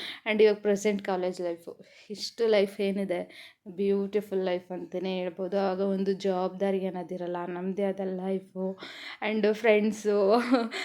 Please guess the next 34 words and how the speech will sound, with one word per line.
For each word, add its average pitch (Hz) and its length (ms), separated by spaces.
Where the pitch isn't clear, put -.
ಅವ್ರ 247 200
ಜೊತೆ 247 280
ಜಗಳ 214 280
ಆಡ್ಕೊಳ್ಳೋದು, 208 460
ಇವ್ರ 214 160
ಜೊತೆ 208 240
ಜಗಳ 196 240
ಆಡ್ಕೊಳ್ಳೋದು, 190 500
ಇದೇ 226 200
ಒಂದು 233 180
ಮ್ಯಾಟ್ರ್ 202 280
ಆಗಿರುತ್ತೆ 196 360
ಹೊರತು 190 260
ಅಲ್ಲಿ 190 160
ಜವಾಬ್ದಾರಿ 214 480
ಅನ್ನೋದೇ 196 340
ಇರಲ್ಲ. 175 220
But 202 220
ನಮ್ಮದೇ 214 400
ಆದ 214 160
ಒಂದು 202 200
ಸಂಸಾರಗಳು 196 800
ಅಥವಾ 196 380
ನಮ್ಮದೇ 202 300
ಆದ 202 140
ಒಂದು 202 160
ಜೀವನ 196 280
ಕಟ್ಕೊಳಕ್ಕೆ 190 560
ಹೋದಾಗ 185 280
ಎಲ್ಲ 196 380
ಜವಾಬ್ದಾರಿನೂ 196 540
ಬಂದ್ಬಿಡುತ್ತೆ. 202 600
ಅವಾಗ 214 260
ನಾವು 214 320